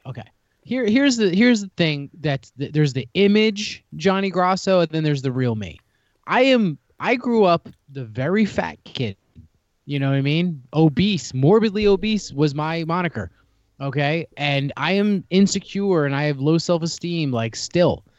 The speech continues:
at, at, at, you know, at specific times, especially. So, like, it really, when hearing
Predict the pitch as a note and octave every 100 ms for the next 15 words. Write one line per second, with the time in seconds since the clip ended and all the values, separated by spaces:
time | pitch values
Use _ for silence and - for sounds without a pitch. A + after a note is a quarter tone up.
0 | _ _ C#3 C#3 D3+ - C#3+ C3+ D#3 C#3+
1 | B2+ C3 C3+ - C#3+ C3+ C3 - C#3+ C3+
2 | B2 - D3 D3 G#2+ - _ - _ -
3 | F3 D#3+ D3 C#3+ - - F3 G3 D#3+ G#3
4 | A3+ A3 F#3+ - - D#3 D#3+ - - G3
5 | A3+ A#3+ A#3+ G#3+ E3+